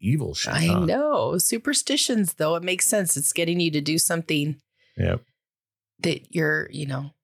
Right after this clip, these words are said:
Speaker 2: so it, because of fear, that's a fear-based thing, so.
Speaker 1: Yeah, and I'm sure most of these are very, um, old school stuff. Like this one right here, uh, from Lithuania, it says,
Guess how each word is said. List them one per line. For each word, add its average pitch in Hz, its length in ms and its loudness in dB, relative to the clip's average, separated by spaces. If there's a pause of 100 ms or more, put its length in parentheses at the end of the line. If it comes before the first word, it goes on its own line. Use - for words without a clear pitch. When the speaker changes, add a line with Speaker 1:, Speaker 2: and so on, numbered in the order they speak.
(360)
Speaker 2:
so - 240 2
it, - 220 -6
because 175 280 0
of 170 100 -2
fear, 175 400 0
that's 196 340 0
a 202 60 -4
fear-based 156 600 0
thing, 120 300 -10
so. 143 420 0
Speaker 1:
Yeah, 190 400 2
and 160 160 0
I'm 165 140 2
sure 277 320 0
most 113 500 4
of 123 100 0
these 117 400 0
are 90 360 0
very, 87 840 -4
um, 113 580 -8 (200)
old 104 260 2
school - 380 -2
stuff. - 340 -6
Like 87 200 -4
this 107 220 0
one 101 80 -4
right 92 140 -4
here, 95 280 -2 (140)
uh, 80 260 -4
from 92 280 -2
Lithuania, 90 680 -2
it 82 100 -8
says, 85 340 -2